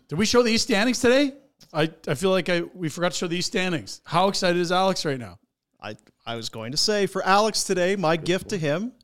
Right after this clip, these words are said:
Speaker 2: the Ottawa Senators are one of the hottest teams since the All-Star break. You showed the All-Star break, the Flames, what, twenty-ninth, I believe?
Speaker 1: Yeah.
Speaker 2: Twenty-ninth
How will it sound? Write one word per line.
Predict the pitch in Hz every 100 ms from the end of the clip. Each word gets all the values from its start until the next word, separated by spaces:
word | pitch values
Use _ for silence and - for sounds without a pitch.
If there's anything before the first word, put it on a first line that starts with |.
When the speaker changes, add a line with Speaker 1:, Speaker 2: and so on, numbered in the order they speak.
| _ _ _
Speaker 2:
the | 127 117
Ottawa | 135 190
Senators | 226 - 208 117 113 147 -
are | 135 143
one | 135
of | 131 120
the | 120
hottest | 113 110 131 180 -
teams | - 156 123 131
since | - 147 143 -
the | 147
All-Star | 147 147 - 107 95
break. | - 62 - _ _
You | 131
showed | - 165 160 170
the | 165
All-Star | 170 175 180
break, | 165 170 151
the |
Flames, | - 156 165 185 196 - - - - - - -
what, | 120 -
twenty-ninth, | - 185 185 160 180 202 208 - - _ -
I | 175
believe? | 165 156 165 190 208
Speaker 1:
Yeah. | - - -
Speaker 2:
Twenty-ninth | 165 175 147 151 175 190 -